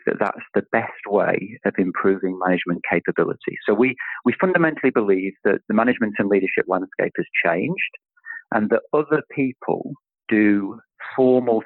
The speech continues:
training and education better than we could. And in actual fact, um,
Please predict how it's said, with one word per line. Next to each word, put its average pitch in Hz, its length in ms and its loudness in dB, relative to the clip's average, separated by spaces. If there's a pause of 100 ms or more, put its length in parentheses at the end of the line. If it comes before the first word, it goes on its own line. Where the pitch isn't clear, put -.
training 101 380 2
and 95 80 0
education 92 800 0
better 107 340 0
than 95 240 0
we 110 260 0
could. - 240 -2 (600)
And 131 100 2
in 156 80 4
actual 139 400 0
fact, - 220 0 (340)
um, 101 260 0